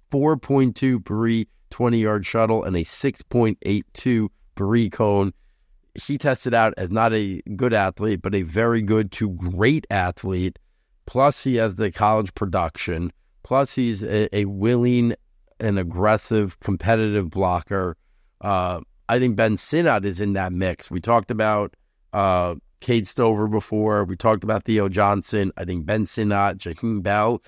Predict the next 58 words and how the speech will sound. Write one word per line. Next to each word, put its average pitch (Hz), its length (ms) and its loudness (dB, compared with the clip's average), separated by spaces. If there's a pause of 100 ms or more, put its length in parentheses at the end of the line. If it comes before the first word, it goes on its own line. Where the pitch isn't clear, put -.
(100)
I 104 60 -8
think 104 240 0
those 120 300 2
are 131 40 2
the 123 100 0
guys 107 360 2
that 90 140 -4
will 95 100 -4
be 107 220 2
in 104 100 2
the 95 80 0
mix 98 560 0 (220)
to 104 100 -6
be 98 160 0
tight 117 320 2
end 120 240 2
three 110 480 0 (140)
to 110 100 -6
tight 107 300 2
end 95 220 0
six. - 540 -8 (340)
I 95 100 -2
think 110 260 2
it's 127 140 0
gonna 127 180 2
be 123 120 -2
Stover 120 460 0
and 113 120 2
Johnson. 113 560 0
I, 92 260 -4
I 87 40 -4
feel 107 160 -2
like 101 100 0 (200)
pr-, - 120 -10
those 104 340 2
guys 104 240 4
will 101 60 -2
be 101 140 0
three, 95 320 -2
four, 113 480 0
and 95 180 -2
those 101 160 0
will 104 80 -4
be 104 60 0
the 101 100 -2
guys 104 240 2
that 101 120 0
definitively 104 540 0
come 104 240 0
off 101 200 0
the 101 80 -6
board 113 380 0 (340)
in 110 100 0
the 104 60 2
first 107 300 -2
one 110 140 2
hundred 95 360 -2
picks. - 440 -2